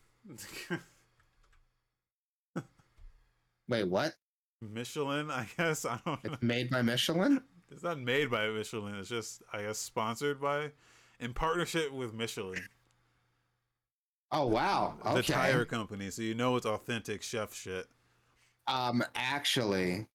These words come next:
Speaker 2: Michelin
Speaker 1: <laughs>
Speaker 2: also does food reviews.
Speaker 1: Do they <laughs> really? <laughs>
Speaker 2: Yeah, you ever heard of the Michelin Star?
Speaker 1: No.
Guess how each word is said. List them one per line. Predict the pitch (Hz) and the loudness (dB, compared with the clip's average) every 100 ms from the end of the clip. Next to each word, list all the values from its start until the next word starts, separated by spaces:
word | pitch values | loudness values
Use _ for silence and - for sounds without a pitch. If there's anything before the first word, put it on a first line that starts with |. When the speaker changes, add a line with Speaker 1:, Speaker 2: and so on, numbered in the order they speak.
| _ _ - | _ _ -2
Speaker 2:
Michelin | 107 113 - 113 104 101 95 | 0 2 2 4 4 4 2
Speaker 1:
<laughs> | - | 2
Speaker 2:
also | 107 104 - 117 104 101 95 95 | 2 2 2 2 2 2 2 -2
does | - 98 - | 0 2 2
food | 143 110 95 | 4 4 4
reviews. | 90 87 90 | 0 0 4
Speaker 1:
Do | 151 | 4
they | 123 190 - | 6 4 4
<laughs> | |
really? | 190 151 196 180 214 226 - | 4 4 4 2 4 2 2
<laughs> | 214 - 202 - - | 0 0 -4 -4 -2
Speaker 2:
Yeah, | 131 120 | 0 2
you | 123 135 | 2 2
ever | 143 | 2
heard | 160 | 2
of | 147 | 2
the | |
Michelin | 123 123 175 170 | 2 2 2 2
Star? | - 185 190 214 - - 311 | 2 2 2 0 -4 -2 0
Speaker 1:
No. | 143 143 - - 160 110 | 0 0 0 0 -2 -2